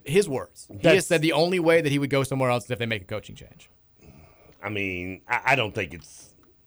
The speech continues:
Speaker 2: that's, that's just showing confidence right now. But if Sat comes out and goes, like, two and, two and ten next year, I mean, y-, you've gotta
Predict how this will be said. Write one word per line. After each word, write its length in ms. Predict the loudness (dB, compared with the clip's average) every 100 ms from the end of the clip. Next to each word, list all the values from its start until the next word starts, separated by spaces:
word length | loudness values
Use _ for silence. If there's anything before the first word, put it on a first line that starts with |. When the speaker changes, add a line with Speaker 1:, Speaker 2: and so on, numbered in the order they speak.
| _ _
Speaker 2:
that's, 280 | -2 -2 -2
that's 260 | -2 -2 -2
just 140 | -10
showing 220 | -4 -4 -4
confidence 440 | -4 -4 -6 -6
right 140 | -6
now. 160 | -4 -4
But 120 | -6
if 60 | -6
Sat 260 | -2 -2 -2
comes 180 | -4
out 140 | -2 -2
and 80 | -4
goes, 180 | -10
like, 200 | -8 -12
two 200 | -14 -14
and, 320 | -12 -12 -16 -20 _ _ _ -2
two 140 | -2
and 100 | 0
ten 220 | 0 0
next 260 | 0 -2 -2
year, 320 | -2 -2 -2 -10 _ _ _ _ _ _
I 100 | -10
mean, 300 | -6 -6 -6
y-, 120 | -12 -10
you've 260 | -10 -8
gotta 460 | -4 -2 -2 -6 -10